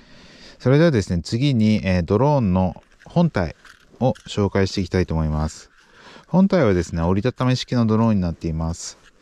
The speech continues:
で、折りたたんだ状態が、えー、まあ、このように手のひらに収まるぐらいのサイズになっています。で、重量はちょっと忘れちゃいましたけど、百ジー未満のドローンになっています。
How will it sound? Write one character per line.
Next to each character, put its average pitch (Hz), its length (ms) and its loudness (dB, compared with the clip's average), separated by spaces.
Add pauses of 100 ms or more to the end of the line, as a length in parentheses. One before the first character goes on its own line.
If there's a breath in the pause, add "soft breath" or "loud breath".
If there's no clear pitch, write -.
(220 loud breath)
で、 - 80 0
折 110 160 2
り - 20 -4
た 139 100 0
た 139 200 -2
ん 135 100 0
だ 120 80 -4
状 117 240 0
態 110 300 0
が、 117 340 -2
え 85 360 -2
ー、 - 20 -6
ま 92 180 -2
あ、 98 60 -2
こ - 120 -10
の 98 80 0
よ 98 100 0
う 95 40 0
に 78 220 -6 (460 soft breath)
手 127 140 0
の 120 140 2
ひ 95 140 -2
ら 85 100 0
に 80 160 -2
収 92 120 -6
ま 98 120 0
る 101 80 2
ぐ 92 60 0
ら 87 120 0
い 80 60 -4
の 123 140 -2
サ 113 180 -2
イ 95 60 -2
ズ 90 80 -2
に 85 60 -2
な 82 100 -2
っ - 20 -6
て - 160 -10
い 76 40 -6
ま 76 160 -6
す。 - 140 -20 (280 loud breath)
で、 135 100 0
重 135 280 2
量 165 200 2
は 110 120 2
ち - 80 -8
ょ - 20 -10
っ - 100 -12
と 90 100 -4
忘 87 180 -2
れ 92 60 -2
ち 92 80 -4
ゃ 117 40 0
い - 20 2
ま 98 80 0
し - 80 -6
た 85 60 -10
け 82 60 -4
ど、 76 60 -6
百 117 280 -2
ジ 127 80 0
ー 147 60 2
未 151 120 0
満 151 220 0
の 80 260 -4
ド 90 160 0
ロ 90 120 2
ー - 20 0
ン 80 60 -2
に 76 40 -4
な 78 80 -4
っ 73 40 -8
て - 160 -14
い 73 40 -8
ま 73 160 -10
す。 - 220 -20